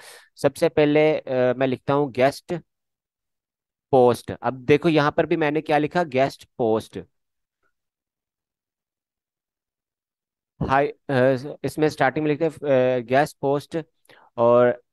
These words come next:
उससे आगे लिखते हैं हाई अथॉरिटी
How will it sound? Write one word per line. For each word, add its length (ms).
उससे 520
आगे 300
लिखते 360
हैं 260
हाई 420
अथॉरिटी 580